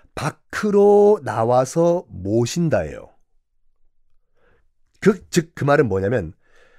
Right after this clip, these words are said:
자기縄바리에 있던 영주들이 거기 있지 말고 에도로 나와서, 밖으로 나와서 쇼군을 모셔라.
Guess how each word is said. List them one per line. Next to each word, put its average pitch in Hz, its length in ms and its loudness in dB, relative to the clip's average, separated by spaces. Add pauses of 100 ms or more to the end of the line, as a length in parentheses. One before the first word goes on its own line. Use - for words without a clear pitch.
(140)
자기縄바리에 165 1200 -2
있던 139 500 -2 (680)
영주들이 104 760 -4 (600)
거기 117 260 -10 (100)
있지 156 340 -6
말고 98 640 -2 (1120)
에도로 185 840 6
나와서, 120 880 -4 (440)
밖으로 190 640 0
나와서 135 680 -4 (300)
쇼군을 170 920 -2 (300)
모셔라. 92 640 -10